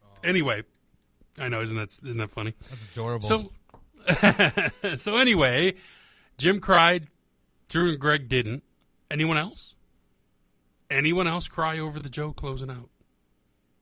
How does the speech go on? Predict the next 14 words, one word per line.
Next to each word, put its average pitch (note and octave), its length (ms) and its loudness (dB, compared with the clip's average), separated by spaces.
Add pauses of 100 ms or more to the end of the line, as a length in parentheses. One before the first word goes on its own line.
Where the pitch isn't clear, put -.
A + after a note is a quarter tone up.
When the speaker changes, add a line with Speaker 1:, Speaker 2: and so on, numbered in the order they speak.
(320)
Speaker 1:
'Cause D#3 140 -2
I'm F#3+ 100 2
glad F3 220 0
it's C3+ 100 -8
gone. A#2 320 -6 (960)
On D#3 160 0
to D3+ 60 -2
bigger B2+ 280 2
and A2+ 120 0
better F#2+ 180 -2
things. - 460 -20 (840)
Um, F#3 440 10 (1040)
so A3+ 380 0 (280)
yesterday, F3+ 640 -2